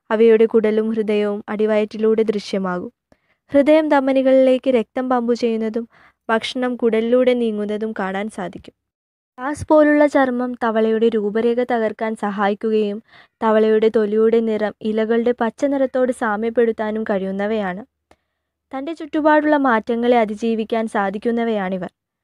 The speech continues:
ഗ്ലാസ് തവളകൾ ഏകദേശം നൂറ്റിയിരുപതിലധികം ഇനങ്ങളുണ്ട്.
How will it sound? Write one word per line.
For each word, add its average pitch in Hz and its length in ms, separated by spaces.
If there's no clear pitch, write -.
ഗ്ലാസ് 226 360
തവളകൾ 254 460
ഏകദേശം 226 640
നൂറ്റിയിരുപതിലധികം 214 1040
ഇനങ്ങളുണ്ട്. 202 560